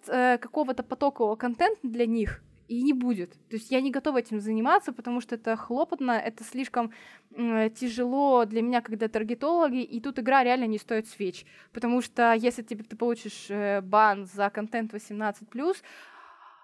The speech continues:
а тебе может и не повезти, и могут выдать сразу и перманентный. <laughs> И ты будешь потом очень долго с ним бодаться, пытаться снять, и еще не факт, что ты его снимешь на самом деле.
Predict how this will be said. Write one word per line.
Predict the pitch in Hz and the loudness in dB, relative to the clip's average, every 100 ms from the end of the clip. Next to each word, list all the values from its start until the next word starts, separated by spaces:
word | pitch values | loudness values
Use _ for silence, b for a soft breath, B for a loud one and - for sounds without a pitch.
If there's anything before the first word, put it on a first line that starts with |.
| _ - | _ 2
а | 254 | 2
тебе | 285 330 415 | 2 2 6
может | 403 403 359 | 6 4 2
и | |
не | 359 | 0
повезти, | 349 330 339 381 | 0 -2 -2 0
и | |
могут | 370 311 330 | 2 4 2
выдать | 247 285 294 | -2 -4 -2
сразу | 247 254 254 | 4 4 4
и | 240 | -4
перманентный. | 226 226 226 208 208 208 247 | -4 -4 -2 -4 -6 -2 2
<laughs> | 302 - 320 | 4 4 2
И | 330 | 4
ты | 359 330 | 6 4
будешь | 269 311 294 | 4 -2 -2
потом | - 247 247 247 | -2 -4 -2 -4
очень | - 285 | -6 -4
долго | 285 277 | -2 -4
с | 277 | -6
ним | 240 220 | -8 -6
бодаться, | 202 226 254 | 0 0 0
пытаться | 226 220 208 208 | -8 -6 -6 -6
снять, | - 226 247 - | -10 -4 -4 -4
и | |
еще | 214 254 | -12 -12
не | 226 | -6
факт, | 226 233 | -4 -4
что | - 226 | -8 -12
ты | 226 | -10
его | 220 | -10
снимешь | 220 190 190 - | -14 -16 -16 -20
на | |
самом | - - 196 | -16 -14 -14
деле. | 202 214 | -14 -16